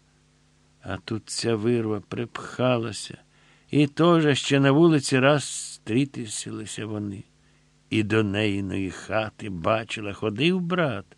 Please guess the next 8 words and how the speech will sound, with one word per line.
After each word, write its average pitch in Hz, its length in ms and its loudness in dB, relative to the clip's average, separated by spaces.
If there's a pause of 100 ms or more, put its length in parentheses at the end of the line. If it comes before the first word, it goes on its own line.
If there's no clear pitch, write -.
(800)
А 107 220 0
через 107 460 0
місяців 104 760 0
два 117 360 4 (1080)
прийшло 107 500 0
письмо 113 680 2
од 92 220 -4
Раїски. 82 680 -6